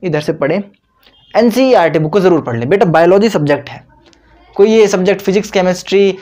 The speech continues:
या अलग सब्जेक्ट नहीं है, कोई यहाँ पर न्यूमेरिकल्स नहीं आते, टेंथ तक तो नहीं आते बेटा, इलेवन ट्वेल्थ में न्यूमेरिकल एक दो आते हैं बायोलॉजी में,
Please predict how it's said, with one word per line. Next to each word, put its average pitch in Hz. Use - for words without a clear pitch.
या 180
अलग 196
सब्जेक्ट 190
नहीं 220
है, 180
कोई 180
यहाँ 175
पर 180
न्यूमेरिकल्स 180
नहीं 220
आते, 180
टेंथ 220
तक 226
तो 214
नहीं 190
आते 127
बेटा, 131
इलेवन 202
ट्वेल्थ 170
में 196
न्यूमेरिकल 175
एक 185
दो 165
आते 156
हैं 156
बायोलॉजी 135
में, 139